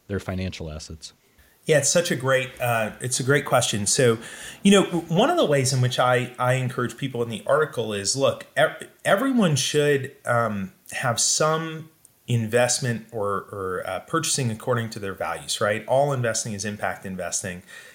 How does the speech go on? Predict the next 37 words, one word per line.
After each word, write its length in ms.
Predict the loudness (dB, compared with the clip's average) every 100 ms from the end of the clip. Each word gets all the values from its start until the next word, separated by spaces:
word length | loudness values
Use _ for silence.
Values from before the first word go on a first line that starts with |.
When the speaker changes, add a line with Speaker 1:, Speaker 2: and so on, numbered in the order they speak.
| _
Speaker 2:
It's 220 | -2 0
just 320 | 0 2 0
that 320 | 0 0 0 -2
some 260 | 2 2
people 240 | 0 -6 -2
don't 180 | 0
understand, 640 | 0 -2 -4 -4 -4 -4 -8 -2
uh, 140 | 0
the 180 | 0 -2
impact 340 | -2 0 -2 -2
of 80 |
their 160 | -2 0
assets. 400 | 2 0 -4 -4
Like, 140 | -2
most 320 | 2 4 4 2
of 100 | 2
us 480 | 4 2 0 -4 -10 -20 -20 -8
hold 380 | 0 2 2 -2 -6
E 140 | -4
T 200 | -2 0
Fs, 460 | 2 2 -2 -4 0
right, 320 | 2 2 -2
that 100 | -4
are 60 |
managed 380 | -2 -2 -2 -2
by 120 | 0
companies 640 | 0 -2 -6 -6 -6 -4 -2
that 340 | 0 0 -2
have 280 | -2 -2 -2
a 40 |
particular 580 | -4 -10 -8 -10 -8 -6
set 200 | -2 0
of 140 | 0 -2
values, 400 | -4 -6 -6 -6
usually 300 | -4 -4 -2
quite 300 | 0 0 -2
progressive, 640 | -4 0 0 0 -6 -10